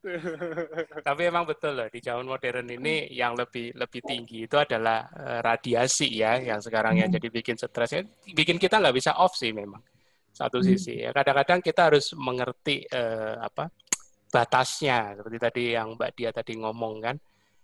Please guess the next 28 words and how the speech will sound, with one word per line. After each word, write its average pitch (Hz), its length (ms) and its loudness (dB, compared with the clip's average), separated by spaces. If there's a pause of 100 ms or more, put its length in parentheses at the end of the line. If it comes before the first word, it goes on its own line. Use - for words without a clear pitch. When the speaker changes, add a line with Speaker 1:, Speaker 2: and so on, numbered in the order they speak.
(140)
Speaker 2:
Kalau 139 220 6
nggak 139 220 4
tahu 147 200 6
batasnya, 147 640 0
kita 185 240 -2
jadi 147 240 0
nggak 123 260 0
tahu 180 280 2
nih 196 260 0
penyebabnya 127 600 0
sesungguhnya 127 640 -2 (540)
penghambat 123 640 2
progres 123 480 2
kita 131 260 -2
lebih 120 300 -2
baik 113 320 0
itu 127 180 -4
apa 117 720 4
gitu 104 220 -8
kan. 101 160 -14 (340)
Speaker 3:
Hmm. 190 420 0
Speaker 2:
Nah, 110 220 -2
kayak 117 240 6
Mbak 143 160 6
Dia 147 160 6
tadi 165 240 4
bisa 135 240 0
share, 160 400 -2